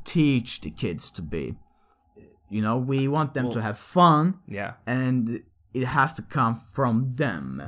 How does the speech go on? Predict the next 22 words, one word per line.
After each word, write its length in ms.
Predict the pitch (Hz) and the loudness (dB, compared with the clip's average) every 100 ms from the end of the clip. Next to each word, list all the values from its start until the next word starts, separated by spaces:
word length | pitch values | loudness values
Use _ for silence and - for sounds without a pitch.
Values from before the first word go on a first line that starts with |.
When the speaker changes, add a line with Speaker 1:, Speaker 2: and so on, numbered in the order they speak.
| - | -8
Speaker 2:
I 140 | 113 117 | -4 0
think 160 | 131 | 2
that 180 | 123 113 | 2 0
goes 480 | 131 120 117 117 - - | 2 2 0 -2 -6 -8
to, 800 | - 120 110 110 107 107 107 - _ _ _ _ - | -2 0 0 -2 -4 -6 -8 -12 _ _ _ _ 0
I 60 | 160 | 2
think 100 | 165 | 4
that 60 | |
comes 160 | 147 131 | 2 4
back 160 | 135 123 | 4 4
to 80 | 131 | 2
one 160 | 127 | 2
thing 140 | 127 120 | 4 2
that 120 | 117 | 2
has 100 | 113 | 4
been 140 | 117 | 4
mentioned 300 | 113 110 113 | 4 2 0
a 60 | 110 | 0
lot 220 | 113 110 | 2 0
over 120 | 107 | -2
the 80 | 110 | -6
past 580 | 127 113 110 - - | -4 -4 -2 -4 -6